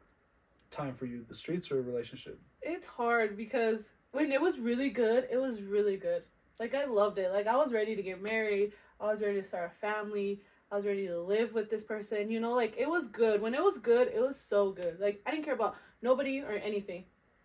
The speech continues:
Speaker 2: So when it was bad, I was like, "Mm." So then when I was able, when I was single, then I was able to,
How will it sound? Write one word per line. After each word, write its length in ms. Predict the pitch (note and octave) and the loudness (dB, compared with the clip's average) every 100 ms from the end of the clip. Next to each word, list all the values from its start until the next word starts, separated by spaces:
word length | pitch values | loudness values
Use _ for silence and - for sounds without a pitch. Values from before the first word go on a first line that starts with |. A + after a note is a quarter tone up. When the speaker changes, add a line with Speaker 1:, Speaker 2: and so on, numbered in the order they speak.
| _ _ _ | _ _ _
Speaker 2:
So 140 | - | -2
when 120 | A3+ G#3+ | 0 0
it 60 | |
was 100 | G3 | -2
bad, 360 | F3+ A3 A3+ F#3+ | 2 4 4 4
I 80 | G3 | 2
was 80 | G#3 | 0
like, 200 | F#3 - - | -4 -6 -12
"Mm." 220 | G#3+ G#3 G3 | -8 -8 -8
So 120 | - A#3+ | -4 -2
then 160 | A3 | 0
when 120 | A3 G#3 | 0 2
I 80 | |
was 120 | G3+ G#3+ | 2 2
able, 200 | G3+ F#3 | 0 -2
when 200 | G#3+ G3+ | -4 -2
I 40 | |
was 140 | F#3+ F#3+ | -2 0
single, 420 | E4 D#4 C4+ C4 | 0 2 2 2
then 140 | A3 | 2
I 60 | G3 | 0
was 140 | F#3+ | -2
able 220 | G3 F3+ | -4 -4
to, 60 | F3+ | -8